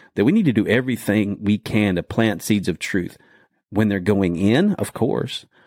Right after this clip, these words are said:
but also when they're going out. That requires us paying attention. It requires us being diligent. It requires us not growing weary in well-doing. As the day progresses, you've been out there for two hours, you're going on your third hour being out there,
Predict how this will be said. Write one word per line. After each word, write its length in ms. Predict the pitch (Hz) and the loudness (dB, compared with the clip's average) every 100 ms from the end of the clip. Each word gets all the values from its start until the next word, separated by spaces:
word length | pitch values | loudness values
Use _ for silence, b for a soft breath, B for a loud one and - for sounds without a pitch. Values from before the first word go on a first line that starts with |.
| b - | b -2
but 160 | 104 | 0
also 400 | 107 202 - 107 | 2 0 0 0
when 180 | 95 107 | 2 2
they're 140 | 98 | 2
going 340 | 90 95 87 95 | 2 0 2 2
out. 300 | 160 95 - B B B B | 2 0 -4 B B B B
That 280 | - 123 214 | -4 -2 -2
requires 520 | 208 - 160 170 160 | -4 -2 2 2 2
us 200 | 135 123 | 2 0
paying 300 | - 127 123 | 0 0 2
attention. 460 | 107 - 131 - 92 | 0 0 -2 -2 -6
It 120 | 90 - | -8 -4
requires 540 | 113 - 123 160 165 | -4 0 0 2 2
us 160 | 113 - | 0 -2
being 320 | 104 113 107 | 0 0 0
diligent. 680 | 78 113 147 165 - - - b b b | 0 2 4 2 0 -6 -8 b b b
It 80 | 107 | -2
requires 520 | 107 - 135 185 127 | -2 -2 0 0 2
us 280 | 107 104 110 | 0 0 0
not 280 | 107 127 | 0 0
growing 440 | 127 123 117 101 92 | 0 2 2 0 0
weary 420 | 113 143 120 104 | 2 4 2 2
in 160 | 98 95 | 0 0
well-doing. 560 | 107 104 101 131 101 | 0 2 2 2 0
As 300 | - 110 120 | 0 0 0
the 100 | 123 | 0
day 240 | 113 127 143 | 0 0 2
progresses, 880 | 139 117 139 180 - 98 85 127 - b b b | 0 0 0 0 -2 -2 -4 -6 -14 b b b
you've 220 | 95 113 | -2 0
been 100 | 127 | 0
out 220 | 139 123 | -2 0
there 160 | 117 104 | 0 0
for 100 | 95 | -4
two 300 | - 123 110 | 0 2 2
hours, 500 | 123 147 107 95 95 | 2 0 0 0 0
you're 80 | |
going 260 | 101 110 113 | 0 2 2
on 140 | 107 | 0
your 120 | 104 98 | 0 0
third 340 | - 117 107 | 2 2 2
hour 280 | 107 123 104 | 0 0 0
being 280 | 101 95 98 | 2 2 2
out 240 | 127 - | 0 -2
there, 340 | 95 90 107 | -4 -4 -6